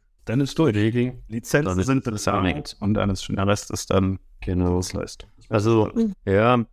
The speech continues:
Speaker 2: da hat's dann sicher wieder einen Vorteil, dass man so institutionalisiert und dass es dann wirklich über Submissionen und Ausschreibungen geht. In der Schweiz stellt man halt sehr häufig fest, es wird ein System gekauft und genauso wie du das beschreibst und dann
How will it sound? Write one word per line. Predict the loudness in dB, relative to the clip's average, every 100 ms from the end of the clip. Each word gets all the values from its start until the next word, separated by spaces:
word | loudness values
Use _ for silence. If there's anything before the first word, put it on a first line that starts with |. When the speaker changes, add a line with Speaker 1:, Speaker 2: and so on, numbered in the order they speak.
| _
Speaker 2:
da | 2 2
hat's | 2 0
dann | 0
sicher | 2 2 2 4
wieder | 4
einen | 4
Vorteil, | 4 2 2 0
dass | 2 0
man |
so | 0 2
institutionalisiert | 2 0 -6 -6 -4 0 0 0 2 4 4
und | 2
dass | 0
es | 0
dann | -2 -2
wirklich | 0 0 0
über | 0
Submissionen | -2 -4 -4 -2 0 2 0
und |
Ausschreibungen | 0 -2 -2 -2 -2 -4 -4
geht. | -4 -6 _ _ _ -8
In | -2
der |
Schweiz | 2 4 2
stellt | 2 2 2
man | 2
halt | 2
sehr | 0 2
häufig | 4 4 2 -2
fest, | -2 -2
es | -2 -2
wird | -2
ein | -2
System | -4 0 0 0
gekauft | 2 4 4 0
und | 0
genauso | 2 4 4 2
wie | -2
du | -2 0
das | -2
beschreibst | -4 0 4 4 2
und | -2 0
dann | 0 -2